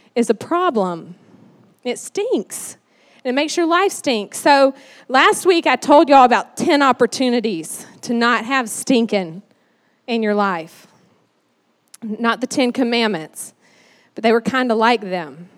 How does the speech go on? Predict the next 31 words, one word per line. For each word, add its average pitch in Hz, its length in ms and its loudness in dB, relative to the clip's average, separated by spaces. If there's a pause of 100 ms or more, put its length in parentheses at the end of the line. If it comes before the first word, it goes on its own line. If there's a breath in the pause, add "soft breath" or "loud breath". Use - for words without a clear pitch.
(180)
The 226 120 -10
ten 262 300 -2
opportunities 226 1040 -2 (320 soft breath)
that 233 160 -2
your 226 160 2
life 226 260 2
doesn't 220 340 -4
have 214 200 -8
to 220 80 -10
have 233 300 -6
that - 200 -6
stinking 302 520 -2
thing. 180 420 -10 (840 soft breath)
And 254 160 -2
so, 226 600 4 (480 soft breath)
uh, 220 200 0 (540)
that's, 262 380 -2 (560)
that's 277 220 0
what 330 120 4
he 285 120 4
wants 277 420 -4
for - 160 -4
us. 175 320 -4
That's - 220 -8
why 294 100 4
he 277 140 -2
gave 220 400 0
us 226 140 0
the 233 100 -4
Ten 226 240 -4
Commandments. 202 640 -4